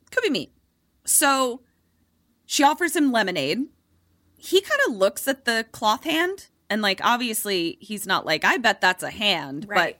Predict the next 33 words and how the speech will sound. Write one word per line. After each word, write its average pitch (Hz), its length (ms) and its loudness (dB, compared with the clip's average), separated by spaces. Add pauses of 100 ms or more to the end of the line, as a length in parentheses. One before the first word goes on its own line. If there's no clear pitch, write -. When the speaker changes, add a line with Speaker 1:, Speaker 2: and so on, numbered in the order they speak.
Speaker 1:
but 190 100 -12
Speaker 2:
but 196 40 -16
he's 196 260 -16
Speaker 1:
it's 302 320 -4
like, 359 180 -2
Speaker 2:
like, - 100 -6
Speaker 1:
What 440 100 2
is 494 180 -2
Speaker 2:
"That's 131 300 -4
Speaker 1:
that?" - 60 -18
Speaker 2:
weird. 143 340 -18 (400)
Speaker 1:
Yeah. 160 340 -2 (680)
So 233 800 2
she's 254 340 0
like, 214 160 0
"Do 233 80 -8
you 220 60 -6
wanna 233 160 -2
stay 214 240 0
for 202 160 -8
dinner?" 190 460 -2 (1120)
And 220 160 0
he 233 240 -2
says, 180 540 2
"You 208 80 -10
still 240 340 -4
haven't 202 360 -2
answered 285 400 -4
me. - 200 -16
Have 180 220 -4
you 185 100 -10
seen 175 380 -4
Jean?" 220 520 -10